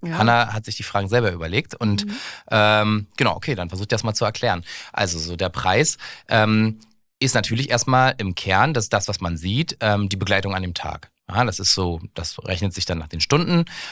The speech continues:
Speaker 2: Ähm, und ich bin dann, sagen wir mal, für acht Stunden vor Ort, von
Speaker 1: Mhm.
Speaker 2: zehn bis achtzehn Uhr oder von vierzehn bis zweiundzwanzig Uhr und mach da ganz viele Fotos. Danach, äh, fahr ich nach Hause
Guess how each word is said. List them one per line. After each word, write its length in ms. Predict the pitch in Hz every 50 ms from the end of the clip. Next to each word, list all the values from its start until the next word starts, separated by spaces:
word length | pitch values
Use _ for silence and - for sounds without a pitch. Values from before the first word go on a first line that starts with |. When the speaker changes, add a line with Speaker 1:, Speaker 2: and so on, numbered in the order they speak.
| - -
Speaker 2:
Ähm, 540 | - 117 110 110 110 110 110 110 110 110 - - _ _
und 160 | - 107 104 101
ich 100 | - -
bin 160 | 113 107 107
dann, 220 | 107 104 104 101
sagen 160 | 95 98 98
wir 80 | 101 95
mal, 300 | 92 92 92 92 92 87
für 540 | - - - - - - 92 90 87 87 90 - _ _
acht 180 | - - 113 -
Stunden 320 | - - - 95 87 82
vor 140 | 80 - -
Ort, 320 | - 117 147 202 233 - - - - - -
von 180 | - 113 107 147
Speaker 1:
Mhm. 160 | 220 277 320 _ _
Speaker 2:
zehn 160 | - - 113
bis 120 | 104 101
achtzehn 280 | 98 95 - - 98 -
Uhr 320 | - 185 185 180 185 185 - -
oder 180 | 107 101 95
von 220 | - 95 90 87 87
vierzehn 320 | - - 117 - - 95
bis 140 | 90 - -
zweiundzwanzig 580 | - 151 151 147 - - 135 127 117 - -
Uhr 240 | 131 127 120 120 117 - - - - - - -
und 160 | 107 107 104
mach 160 | 104 101 -
da 160 | - 101 98
ganz 240 | 95 98 95 92 -
viele 160 | - 87 85
Fotos. 460 | - - 82 78 - 76 76 - - - _ - - - - - - _
Danach, 640 | - 87 85 87 87 85 87 107 160 175 - - - -
äh, 340 | - 107 104 104 104 101 95
fahr 160 | - - 92
ich 100 | 90 -
nach 140 | 95 87 -
Hause 420 | - 82 82 90 90 113 147 196